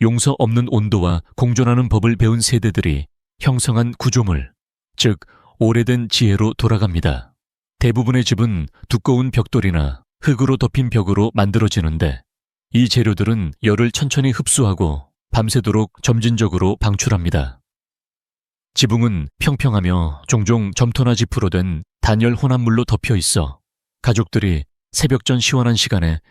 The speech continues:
위에서 잠을 잘 수 있습니다. 전통적인 남아시아 디자인의 특징인 안뜰은 자연 황희 시스템 역할을 합니다. 따뜻한 공기는 위로 올라가고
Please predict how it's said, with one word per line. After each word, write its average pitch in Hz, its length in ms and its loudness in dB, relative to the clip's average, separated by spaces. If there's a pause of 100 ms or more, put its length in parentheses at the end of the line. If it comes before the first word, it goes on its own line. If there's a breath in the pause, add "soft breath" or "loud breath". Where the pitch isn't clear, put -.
(180 soft breath)
위에서 110 360 2
잠을 107 280 0
잘 104 160 2
수 - 140 0
있습니다. 87 580 -2 (1300)
전통적인 117 720 0 (100)
남아시아 113 420 2
디자인의 107 480 0
특징인 110 460 -2
안뜰은 90 600 -2 (240)
자연 107 320 2
황희 92 540 0
시스템 123 500 0
역할을 101 380 0
합니다. 85 440 -2 (1040)
따뜻한 131 420 0
공기는 113 560 0
위로 117 240 2
올라가고 92 640 0